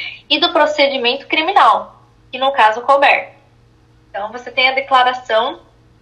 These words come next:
do salário família. Se você fizer uma declaração falsa com dolo, você vai ser punido. Praticar ato definido como crime hediondo, tortura, tráfico ilícito de, ilícito de entorpecentes,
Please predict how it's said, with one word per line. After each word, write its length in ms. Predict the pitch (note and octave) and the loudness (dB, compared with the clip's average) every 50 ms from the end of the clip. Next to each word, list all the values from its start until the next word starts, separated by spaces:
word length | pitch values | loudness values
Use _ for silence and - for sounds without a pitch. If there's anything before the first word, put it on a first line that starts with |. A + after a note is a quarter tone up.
| _ _ _ _ _ _ _ _ _ - - - | _ _ _ _ _ _ _ _ _ -20 -20 -18
do 140 | - G#3+ A3 | -14 -14 -10
salário 440 | - - B3 A3 G#3 G#3+ A3 A#3 A3+ | -2 0 2 4 6 4 4 2 2
família. 600 | - D4 D4 D4 C#4 C#4 A#3 F#3+ - - - - _ _ | 0 0 0 2 0 0 0 0 -4 -4 -6 -14 _ _
Se 60 | - | -20
você 340 | G#3+ G#3 A3 G#3+ - A#3 A3+ | -14 -14 -12 -8 -2 -2 -2
fizer 260 | A3+ - A#3 A3+ A3 | -2 -4 -4 0 0
uma 140 | G3+ G#3 G#3+ | 2 2 0
declaração 680 | G#3+ G#3 - - - G#3 G3+ G#3 G3+ - - C4 D4 C#4+ | -2 -4 -6 -2 0 0 0 0 -2 -2 0 0 0 2
falsa 380 | - B3 A#3 A#3 A3+ - B3 | 4 4 4 4 4 0 -4
com 260 | A#3+ - A#3 A#3+ D4 D#4 | -4 -4 -4 -4 0 2
dolo, 520 | B3+ G#3+ G3 G3+ G#3 A3+ C#4 F4+ - - - - - _ _ _ _ _ _ _ _ _ _ _ _ _ _ _ _ | 4 4 6 6 4 4 2 -2 -2 -8 -16 -20 -20 _ _ _ _ _ _ _ _ _ _ _ _ _ _ _ _
você 80 | - - | -12 -8
vai 120 | G3 G#3+ | -8 -6
ser 120 | G#3+ - A#3 | -6 -4 -2
punido. 480 | - C#4 C#4 C#4+ C4+ - - F#3 - - - - - - - - _ _ | 2 2 4 4 4 2 0 -4 -10 -12 -18 -20 -20 -20 -20 -20 _ _
Praticar 500 | - A#3+ A3+ A3+ A3+ - - C#4 C4+ C#4+ | 2 2 2 2 2 0 2 4 6 6
ato 280 | C#4+ C4 C4 C4 C4 C4+ | 6 6 4 2 0 -2
definido 520 | A#3 A#3+ A#3+ A#3+ B3+ A#3+ B3 C4 C#4 C#4+ | -4 -4 -4 -4 -6 -8 -8 -8 -8 -8
como 320 | C#4 - C#4+ C#4 - E4 - | -4 0 0 0 0 -4 -8
crime 500 | - - C#4+ C4+ A#3 G#3 G#3 G3+ G3 G3+ | -6 -4 -2 -2 -2 -4 -8 -10 -12 -12
hediondo, 640 | G3+ G3 G#3+ A3+ A#3 B3+ C#4 D#4 D4+ C#4 D4 C#4 - | -12 -6 -2 2 4 4 4 2 0 -4 -8 -6 -4
tortura, 680 | B3 A3+ A3+ - - C4+ C#4+ D4+ D#4 D4+ D4 D4+ - - - - | -4 -4 -4 -4 -2 0 0 2 2 2 0 0 -2 -10 -10 -2
tráfico 440 | - B3 A#3 A#3 - - - - A#3+ | 2 4 4 4 2 0 -8 -8 -8
ilícito 420 | A3+ A3+ A3+ G#3+ - - - - | -8 -8 -8 -12 -12 -14 -20 -20
de, 140 | - - - _ - | -20 -20 -20 _ -14
ilícito 380 | - A3+ A3+ A3+ A3+ - - A#3+ | -12 -6 -4 -4 -6 -6 -10 -12
de 100 | G#3 G#3+ | -12 -12
entorpecentes, 800 | G#3 G#3 G#3 G#3 G#3 G#3+ A#3+ A#3+ A#3+ - C#4 C4+ C#4+ C#4 - - | -14 -10 -8 -8 -4 0 0 0 0 0 0 0 0 -4 -8 -16